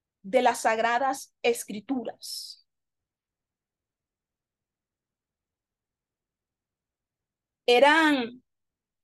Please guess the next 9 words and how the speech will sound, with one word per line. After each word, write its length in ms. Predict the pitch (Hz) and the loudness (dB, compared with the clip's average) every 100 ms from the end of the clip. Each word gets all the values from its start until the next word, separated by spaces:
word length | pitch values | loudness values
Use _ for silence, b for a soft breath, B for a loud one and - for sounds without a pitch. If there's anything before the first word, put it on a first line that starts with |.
| _ - | _ -2
capaces 1160 | 226 226 269 294 - - - - - - - _ _ _ _ _ _ _ _ | 0 4 2 2 -4 -14 -16 -16 -16 -18 -20 _ _ _ _ _ _ _ _
de 120 | 196 240 | 4 4
discernir 540 | 254 254 233 247 294 | 4 2 2 2 2
los 340 | 294 262 - - | 0 0 -6 -4
tiempos, 1000 | 262 294 294 277 _ - - - - _ _ _ _ _ _ _ _ _ _ _ _ _ _ _ _ _ _ _ _ _ _ _ _ _ _ _ | 0 4 4 0 _ -16 -16 -14 -20 _ _ _ _ _ _ _ _ _ _ _ _ _ _ _ _ _ _ _ _ _ _ _ _ _ _ _
los 240 | 226 233 | 2 2
momentos, 680 | 247 247 240 302 302 285 214 | 4 4 4 2 2 0 0
las 180 | 226 - | 0 0
situaciones 1160 | 285 220 240 - 277 294 294 - - - - | -2 -4 -4 -2 2 2 0 -8 -18 -18 -20